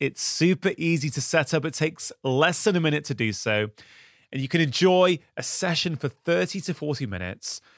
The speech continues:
whilst relaxing, reading, or watching T V. If you go to boncharge dot com forward slash live more,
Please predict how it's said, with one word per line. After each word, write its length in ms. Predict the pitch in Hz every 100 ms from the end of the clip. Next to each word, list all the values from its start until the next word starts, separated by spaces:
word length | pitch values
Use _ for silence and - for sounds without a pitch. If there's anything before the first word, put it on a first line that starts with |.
| _ _
whilst 240 | 110 104 -
relaxing, 680 | 107 139 - - 151 151 -
reading, 480 | 110 101 98 98 104 -
or 160 | 107
watching 420 | 95 113 - 120 107
T 280 | - 95
V. 280 | 92 82 78 _ _ _ _ _ _ _
If 100 | 135
you 120 | 165
go 180 | 208 202
to 360 | 180 196 190 180
boncharge 920 | 135 110 160 196 196 - 160 151 135
dot 220 | 139 123
com 360 | - 113 104 101
forward 480 | - - - 196 208
slash 380 | - 156 139 -
live 260 | 113 120 101
more, 400 | 98 90 92